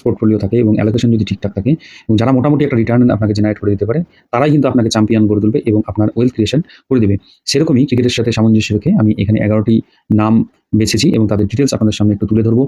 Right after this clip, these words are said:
এখানে কোনো, আবারও বলছি, বাই সেল হোল্ড রেকমেন্ডেশন না, এরকমভাবে ভাবা যায়, এই ভাবনাকে কাজে লাগে আপনাদের যদি উপকারে আসে সেই জন্যই এই ভিডিওটা করা। এখানে এই এগারোটি আইটেমের মধ্যে আমি চারটা আইটেম রেখেছি, চারটা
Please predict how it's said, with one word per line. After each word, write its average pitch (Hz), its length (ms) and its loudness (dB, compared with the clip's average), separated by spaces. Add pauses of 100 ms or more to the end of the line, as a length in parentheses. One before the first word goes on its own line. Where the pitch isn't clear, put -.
(380)
এখানে 123 180 0
কোনো, 139 120 0 (120)
আবারও 123 300 0
বলছি, 113 180 0
বাই 117 120 2
সেল 107 160 -2
হোল্ড 107 140 0
রেকমেন্ডেশন 110 420 2
না, 135 80 2
এরকমভাবে 113 440 2
ভাবা 104 160 -2
যায়, 123 160 0 (640)
এই 139 160 2
ভাবনাকে 123 360 0
কাজে 107 220 0
লাগে 110 120 0
আপনাদের 104 320 0 (280)
যদি 107 160 0
উপকারে 107 300 0
আসে 101 180 0 (240)
সেই 110 180 -2
জন্যই 135 160 2
এই 123 80 2
ভিডিওটা 104 320 0 (220)
করা। 101 180 -2 (320)
এখানে 160 240 0 (160)
এই 120 80 4 (120)
এগারোটি 123 340 2 (280)
আইটেমের 117 320 0
মধ্যে 110 180 -2 (240)
আমি 107 140 2 (100)
চারটা 110 200 -4
আইটেম 107 240 0
রেখেছি, 107 240 -2
চারটা 104 240 -4